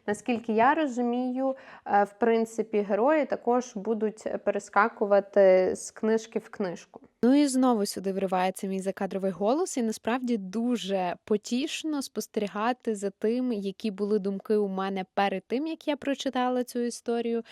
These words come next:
І, власне, так, кожна частина з цієї серії, до якої наразі принаймні входить чотири книжки, вони кожна є самодостатньою. Тобто, по факту, ми бачимо історію пари, яка має свій початок, розвиток дії і певне таке логічне ніби завершення.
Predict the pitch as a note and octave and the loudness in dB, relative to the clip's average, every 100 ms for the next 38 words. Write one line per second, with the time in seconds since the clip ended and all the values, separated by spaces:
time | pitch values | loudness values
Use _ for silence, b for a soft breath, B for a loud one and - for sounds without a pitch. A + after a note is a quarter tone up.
0 | - A#3+ A#3 B3+ - G#3+ - - - B3+ | -2 0 4 2 2 -2 -2 -6 0 2
1 | D4 D#4+ - A#3+ - A3 B3+ C4+ - A#3 | 2 -2 -2 -6 -4 -2 -2 -4 -2 0
2 | A#3+ A#3 - F3+ F3+ A3+ A#3 A3 - A#3 | 0 -2 -2 -2 0 -2 0 -2 0 2
3 | A#3+ G#3+ G3+ G#3 G3 F#3 F#3+ F#3 F#3 F#3 | 2 2 0 0 -2 -6 -6 -4 -6 -8
4 | - G#3 G3+ F#3 - - G3 - - G#3+ | -4 -2 -2 -4 -6 -8 -8 -10 -4 -2
5 | G#3 - A#3+ G#4 - - C4 A#3 G3 B3+ | -2 -4 -4 -4 -6 -2 0 0 -2 -4
6 | D#4+ C#4 D4 A#3 G3+ A3 B3+ A#3 A3 G3+ | -2 -2 0 0 0 0 -2 -2 -2 -4
7 | G#3 - E3+ - F3 - F#3+ A3 B B | -6 -2 -2 -2 -6 -8 -4 -4 B B
8 | B - B3 B3 - D4+ G#4+ - A#3 B3+ | B 2 4 4 4 2 2 -2 0 2
9 | A#3 A3 A#3+ - G#3+ G#3 G#3+ - A3+ A3+ | 2 4 2 0 -4 -4 -6 -2 0 2
10 | G#3+ G3 A#3+ C4+ E4+ E4+ B B - A3 | 0 0 0 2 2 -2 B B 0 0
11 | G#3+ B3 A#3 A3 G#3+ G#3 F#3+ - G#3+ G#3 | 2 2 2 2 0 0 -4 -4 -4 -2
12 | A3 - D4 F4+ A#3+ A3+ G#3+ G3+ G3 G#3+ | -4 0 2 2 -2 -2 -2 -4 -6 -4
13 | G3 F#3 C#4+ E4 C4+ - C#4 - G#3 A3 | -4 -4 -2 -2 -2 -2 -4 -2 2 2
14 | C4 B3+ B3 A3+ G#3 G3 - G#3 G#3 F#3+ | 2 0 0 0 -2 -4 -6 -4 -2 -2
15 | G3 A#3+ - G#3 G3+ G3+ G3+ G3+ E3 - | -4 -6 -4 -4 -2 -2 0 4 6 4
16 | - - | -2 -10